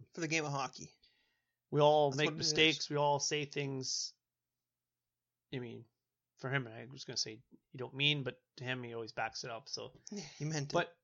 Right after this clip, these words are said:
Speaker 2: you know what I'm saying. We all just say things and
Speaker 1: That get taken out of context, which is
Speaker 2: Exactly.
Speaker 1: what happened.
Speaker 2: Exactly, and yeah,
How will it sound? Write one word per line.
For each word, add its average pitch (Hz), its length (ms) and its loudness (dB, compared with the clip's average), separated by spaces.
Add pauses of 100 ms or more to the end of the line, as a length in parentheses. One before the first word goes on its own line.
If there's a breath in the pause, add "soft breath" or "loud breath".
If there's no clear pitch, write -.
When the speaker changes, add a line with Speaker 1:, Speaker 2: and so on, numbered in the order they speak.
(300)
Speaker 2:
you 175 120 -4
know 190 60 2
what 170 60 4
I'm 139 40 0
saying. 123 200 0
We 143 60 -2
all 175 120 2
just 139 220 -2
say 139 140 0
things 127 380 -8
and 117 220 -12 (240)
Speaker 1:
That 175 200 4
get 170 140 0
taken 156 240 0
out 139 80 0
of 120 80 -4
context, - 640 -6
which 131 120 -6
is 135 80 -6
Speaker 2:
Exactly. 147 300 -2
Speaker 1:
what 143 140 0
happened. 143 440 -4
Speaker 2:
Exactly, 147 580 -2
and 127 260 -6 (2000)
yeah, 147 220 2